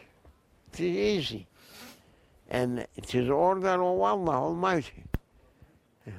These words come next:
Allah Almighty not saying, "Oh, people, follow Salafi ulamas."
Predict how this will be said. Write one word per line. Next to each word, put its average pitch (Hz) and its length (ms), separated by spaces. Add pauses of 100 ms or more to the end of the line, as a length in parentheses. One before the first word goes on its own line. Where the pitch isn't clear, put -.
(240)
Allah 127 180
Almighty 127 480
not 143 300
saying, 139 580 (420)
"Oh, 143 200
people, 123 680 (120)
follow 131 520 (360)
Salafi 135 560
ulamas." 113 760